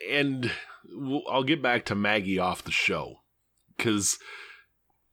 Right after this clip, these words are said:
I think this is where we see Maggie's exit. But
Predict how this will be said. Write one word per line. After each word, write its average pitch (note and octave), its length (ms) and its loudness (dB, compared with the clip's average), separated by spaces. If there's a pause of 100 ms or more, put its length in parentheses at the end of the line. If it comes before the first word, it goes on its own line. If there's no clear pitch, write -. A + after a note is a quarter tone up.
(380)
I G2+ 80 2
think A#2 200 0
this A#2 200 2
is A#2+ 180 4
where G2+ 120 2
we F#2+ 100 0
see G#2+ 240 2
Maggie's F#2 420 2
exit. - 400 -2 (840)
But F#2+ 500 0